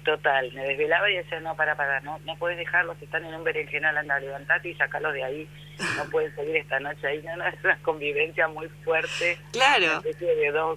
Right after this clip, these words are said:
Speaker 1: doble vida. Me, en general me pasa con las novelas, que, que, eh, es una escritura intensiva, que no me puedo desprender,
Speaker 2: Ujú.
Speaker 1: y que,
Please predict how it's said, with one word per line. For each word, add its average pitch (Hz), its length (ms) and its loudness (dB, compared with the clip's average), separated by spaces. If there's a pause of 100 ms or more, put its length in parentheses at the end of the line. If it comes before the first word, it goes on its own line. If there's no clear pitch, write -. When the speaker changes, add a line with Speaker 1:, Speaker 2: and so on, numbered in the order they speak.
Speaker 1:
doble 151 340 0
vida. 160 420 -2 (100)
Me, 135 200 -12 (480)
en 156 140 -4
general 180 300 0
me 214 100 0
pasa 202 320 0
con 165 160 -2
las 147 120 0
novelas, 143 540 -2
que, 123 380 -6
que, 123 280 0 (840)
eh, - 160 -6
es 151 100 -4
una 170 120 -4
escritura 156 340 -4
intensiva, 147 880 -2
que 147 80 -14
no 143 100 -8
me 143 120 -6
puedo 160 260 2
desprender, 151 760 -2 (240)
Speaker 2:
Ujú. 226 180 -10 (280)
Speaker 1:
y 139 120 -8
que, 127 680 2